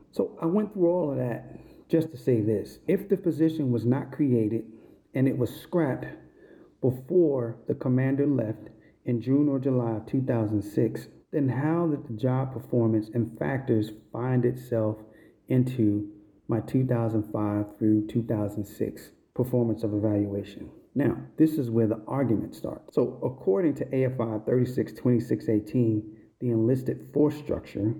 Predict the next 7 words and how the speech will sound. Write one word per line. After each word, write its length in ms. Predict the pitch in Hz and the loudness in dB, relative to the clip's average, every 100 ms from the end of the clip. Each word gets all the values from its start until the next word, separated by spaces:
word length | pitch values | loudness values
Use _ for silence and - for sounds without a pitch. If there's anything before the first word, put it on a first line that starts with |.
| - - | -10 -6
three 160 | 135 131 | -4 -2
point 340 | 131 110 - | 0 -2 -2
sixteen, 800 | - 127 - - 120 110 107 - - | -2 -2 -2 0 2 2 -2 -10 -4
table 260 | 139 135 147 | 0 0 -2
twelve 380 | 147 120 113 110 | -2 0 0 -2
and 160 | 107 | -2
thirteen, 720 | 113 117 - 135 120 107 - | 0 0 0 2 4 2 -2